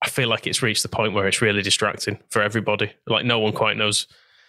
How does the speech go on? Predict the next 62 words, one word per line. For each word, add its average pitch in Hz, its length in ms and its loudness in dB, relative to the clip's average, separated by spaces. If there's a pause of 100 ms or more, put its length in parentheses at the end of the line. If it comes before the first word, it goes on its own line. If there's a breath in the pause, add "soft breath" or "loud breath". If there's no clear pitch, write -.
(480 soft breath)
what 131 140 -2
they're 123 100 0
doing. 123 340 2 (240)
Like, 117 140 2
just 135 180 -2
playing. 123 420 2
The, 139 120 2
the, 143 300 0 (120)
the 151 60 4
reason 156 220 4
I 123 40 -2
thought 131 180 0
we 113 60 0
improved 120 280 0
in 113 60 0
the 110 40 0
second 107 280 -2
half 110 260 0
was 101 100 -4
that 90 100 0
we 107 100 2
had, 104 220 -2
uh, - 640 -18 (220)
it 110 160 -2
felt 120 200 0
like 104 180 0
we 110 80 2
had 104 180 0
a, 104 80 0
s-, - 240 0
a 113 80 0
bit 127 220 0
of 110 140 2
a 117 60 2
more 117 180 4
normal 117 340 2
structure - 420 0
about 120 300 0
us 123 200 -2 (100)
again. 113 420 2
But - 200 0
it's, - 220 -2
I 127 40 0
mean, 127 180 4
it's, - 180 2
it's 139 140 0
very 147 200 4
hard 123 180 0
to 123 60 -4
judge 107 260 0
a 107 60 0
game 101 340 0 (380)
like 90 200 0
that 80 160 -2
in, 92 120 -8 (280)
on 107 120 2
a 98 40 2
half 95 300 0
because - 260 -4
they 110 100 2
were 98 80 -2
so 98 240 2